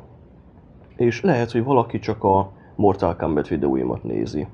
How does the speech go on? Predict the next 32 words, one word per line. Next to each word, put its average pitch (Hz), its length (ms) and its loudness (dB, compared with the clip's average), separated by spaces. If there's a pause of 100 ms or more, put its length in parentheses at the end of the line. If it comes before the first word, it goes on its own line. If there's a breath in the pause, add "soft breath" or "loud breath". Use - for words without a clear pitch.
(600 loud breath)
Na 151 80 2
most 170 320 2
az, 147 240 2
az 175 180 4
nem 175 140 4
számít 110 380 0
hűséges 101 520 2
nézőnek, 117 560 -2
mert 123 140 0
az 117 80 0
összes - 340 0
többi 101 360 2
videómat 120 800 0
tulajdonképpen, 107 960 0 (240)
hát, - 180 -8 (180)
meg 104 200 -2
se - 140 -4
nézi, 95 360 0
mert 95 240 0
nem 80 140 -2
érdekli. 69 480 -2
Tehát 113 180 -2
úgy 120 100 0
van 107 180 2
vele, 107 200 2
hogy 107 260 0 (640 loud breath)
ő 117 120 2
nem 113 200 4
miattam 104 640 0
iratkozott 98 500 0
fel, 110 320 -2
hanem 113 520 0